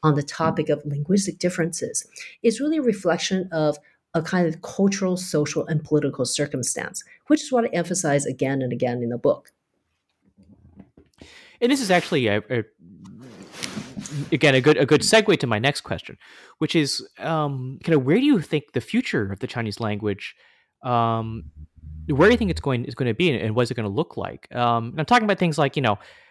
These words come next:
Speaker 2: um, the development of artificial intelligence, machine learning, better translation, speech to text, text to speech, a lot of these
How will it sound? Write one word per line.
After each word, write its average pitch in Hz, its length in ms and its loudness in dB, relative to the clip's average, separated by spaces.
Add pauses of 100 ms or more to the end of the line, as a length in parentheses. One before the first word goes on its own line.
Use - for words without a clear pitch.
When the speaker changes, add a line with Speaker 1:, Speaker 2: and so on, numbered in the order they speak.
(120)
Speaker 2:
um, 110 540 0 (380)
the 131 100 0
development 110 500 2
of 101 80 -8
artificial 98 480 -10
intelligence, 196 840 2
machine 107 380 -8
learning, 165 640 -2
better 110 240 -2
translation, 127 840 -6
speech - 360 -8
to 131 80 -10
text, - 420 -10
text - 260 -12
to 117 60 -10
speech, 117 280 -8
a 127 60 -6
lot 147 200 4
of 156 120 -2
these 127 280 -2